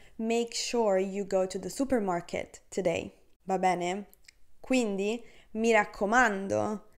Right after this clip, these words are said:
si traduce con "make sure you do something". Può essere usata, come ho appena detto, in una frase, quindi "mi raccomando", virgola, e poi l'ordine o l'esortazione, oppure come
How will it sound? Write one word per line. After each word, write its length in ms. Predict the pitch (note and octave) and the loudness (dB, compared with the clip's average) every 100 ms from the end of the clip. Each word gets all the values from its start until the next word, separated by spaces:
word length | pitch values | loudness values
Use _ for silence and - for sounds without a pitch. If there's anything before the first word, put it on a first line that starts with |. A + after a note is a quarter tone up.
| - | -14
si 220 | - A#3+ | -2 2
traduce 440 | A3+ A3+ A3 G#3+ G#3+ | 4 4 4 0 0
con 260 | G3+ F#3+ - | 0 -2 -2
"make 400 | G#3 G3+ G3+ G3+ | -2 -2 -2 -6
sure 680 | - - - G3 F#3+ F#3 - | -10 -6 -4 -2 0 -2 -6
you 220 | - G#3 G3 | -6 -2 0
do 320 | F#3+ F3 E3+ - | 0 0 -2 -8
something". 680 | - A3+ F3 E3+ - - - - _ - | -2 0 0 -4 -8 -10 -12 -18 _ 0
Può 140 | - | 6
essere 300 | C#4+ C#4+ C#4+ | 6 8 6
usata, 580 | C4 A#3+ A#3 A3+ G3+ - | 8 8 6 6 4 2
come 340 | - G#3+ G#3 - | -4 -2 0 2
ho 140 | G#3+ | 4
appena 340 | G3+ G3+ G#3+ G#3 | 4 2 0 2
detto, 320 | G#3 G#3 G#3 | 2 0 -2
in 80 | G3 | -2
una 240 | G3 G3 | 0 -2
frase, 640 | F#3+ G#3 F#3 F#3 G3 C4+ D#4 | 0 0 2 2 2 0 0
quindi 260 | G#3 G3 | -2 -2
"mi 120 | G3 | 0
raccomando", 800 | G3 G3 - G3+ G3 F#3+ F#3+ F3+ E3+ | 0 -2 -4 -4 -2 -2 -2 -4 -4
virgola, 760 | F3+ C4 G#3+ F3+ F#3 F#3 E3+ | 2 4 4 2 0 0 -2
e 120 | - F#3+ | -4 -6
poi 640 | - F#3+ F3+ F3 - - - G#3 | 0 2 2 0 -6 -14 -10 -2
l'ordine 920 | G3+ F#3+ F#3+ F#3 G3+ B3 E4+ D4+ - | 2 2 2 -2 2 4 4 2 -6
o 180 | - G3 | -2 2
l'esortazione, 1300 | G3+ A3 A3 G#3+ - G#3+ G#3+ - G3+ G3 G#3 C4+ E4+ - - | 6 6 6 4 4 0 0 -6 -4 -2 -2 -2 -4 -10 0
oppure 440 | - F#4+ A3 G#3 | 2 4 6 6
come 440 | G#3 G3+ G3 - | 6 4 4 -2